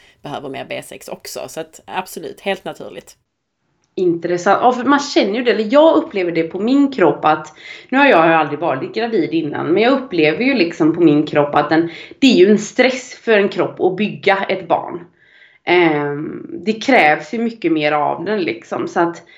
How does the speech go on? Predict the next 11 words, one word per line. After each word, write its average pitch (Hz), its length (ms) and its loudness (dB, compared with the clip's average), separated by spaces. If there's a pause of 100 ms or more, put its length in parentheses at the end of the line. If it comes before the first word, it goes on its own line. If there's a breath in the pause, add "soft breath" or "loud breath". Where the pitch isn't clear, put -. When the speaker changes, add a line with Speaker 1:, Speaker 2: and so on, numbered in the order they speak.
(240 soft breath)
Speaker 2:
att, 208 240 -2
att 180 320 0
vara 196 320 4
stresssmart 233 1000 -2
just 170 320 0
nu, 202 240 -2
det 196 200 0
är 170 80 6
ju 147 580 -2
väldigt 170 560 4
viktigt. - 480 -4